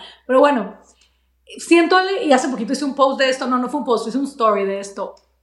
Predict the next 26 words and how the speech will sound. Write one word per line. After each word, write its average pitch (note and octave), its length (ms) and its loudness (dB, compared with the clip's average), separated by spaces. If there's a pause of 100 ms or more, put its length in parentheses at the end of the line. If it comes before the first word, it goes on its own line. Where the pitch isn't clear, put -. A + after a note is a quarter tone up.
(540)
Justo, D#4+ 320 4
Ale, D#4 440 0
este, G#3+ 640 -6
la, G#3+ 220 -4
antes B3 260 2
de E4 80 -4
que B3+ 80 -10
tú A#3+ 80 -8
hicieras C4+ 240 -4
ese C4+ 180 -10
po-, A#3+ 300 -2
ese C4 320 -6
podcast, C#4 440 -2
el A#3+ 80 -2
que A3 80 -2
no G#3 120 -6
pude A#3 180 -4
estar A#3 340 -4
contigo, B3 560 -4
eh, A3 220 -6
yo A3 80 -4
hice A#3+ 320 0
un A#3 340 -6
post, A#3+ 380 -8
un A#3 80 -16
story, A#3+ 360 -2